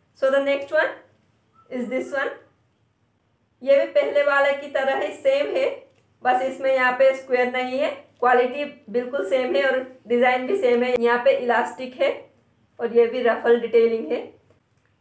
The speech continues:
इनमें भी ऐसे lining दे रखी है। मैंने इन्हें white color में purchase किया था, लेकिन मुझे black color में receive हुए, जो कि मुझे बिल्कुल भी अच्छा नहीं लगा।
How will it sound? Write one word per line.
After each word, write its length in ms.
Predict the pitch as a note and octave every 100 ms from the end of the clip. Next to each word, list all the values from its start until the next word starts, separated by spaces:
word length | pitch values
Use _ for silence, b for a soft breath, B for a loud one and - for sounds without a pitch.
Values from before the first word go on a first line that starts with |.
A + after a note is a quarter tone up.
| -
इनमें 320 | B3+ C#4 C#4+
भी 60 | E4+
ऐसे 320 | C#4+ - C4+
lining 360 | A#3 A#3+ B3+
दे 200 | C4 A#3+
रखी 300 | A#3+ A#3+ B3+
है। 280 | A#3+ B3+ - - _
मैंने 240 | B3+ C4+ D4
इन्हें 160 | D4 D#4
white 340 | C#4+ B3+ B3+ C4
color 260 | C#4 C#4
में 120 | C#4+ C#4
purchase 400 | B3 B3 B3+ B3+
किया 160 | B3+ A#3+
था, 100 | C#4+
लेकिन 300 | C4 B3 C4
मुझे 280 | B3+ B3+ B3+ - - _ _ _ -
black 300 | A#3+ B3+ -
color 300 | C#4+ C4 B3+
में 60 | B3
receive 360 | A#3 - A3+ G#3+
हुए, 160 | A3+ A#3 - - _ _ _ _ _ -
जो 120 | G4+
कि 120 | C4+
मुझे 200 | C4 C4
बिल्कुल 380 | A#3 A#3+ A#3+ B3+
भी 100 | C4+
अच्छा 320 | A#3+ A3+ A3+
नहीं 220 | A3 A#3 G#3
लगा। 220 | G#3